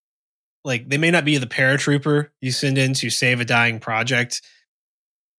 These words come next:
And the, one of the interesting things about the, the hero, especially the paratrooper subtype, is they're able to come in and understand a project really quickly, like, get up to speed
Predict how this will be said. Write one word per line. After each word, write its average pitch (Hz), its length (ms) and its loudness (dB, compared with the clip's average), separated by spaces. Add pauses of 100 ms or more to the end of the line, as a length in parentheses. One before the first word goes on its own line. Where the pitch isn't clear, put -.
(140)
And 147 260 0
the, 143 400 0
one 180 200 0
of 160 40 0
the 147 60 -2
interesting 143 380 -2
things 123 200 -2
about 120 220 -6
the, 120 280 -6 (360)
the 127 220 -8
hero, 131 480 2
especially 131 360 0
the 120 200 -4 (100)
paratrooper 120 960 -4 (120)
subtype, 120 760 -6 (640)
is 123 520 -2 (360)
they're 147 140 0
able 160 280 4
to 139 100 -2
come 139 280 0
in 135 240 2
and 131 280 -4
understand 127 720 0
a 117 40 -4
project 117 640 -4
really 131 400 -2
quickly, 117 320 -8
like, 117 180 -10
get 139 180 -2
up 135 180 0
to 127 80 -4
speed 117 640 -4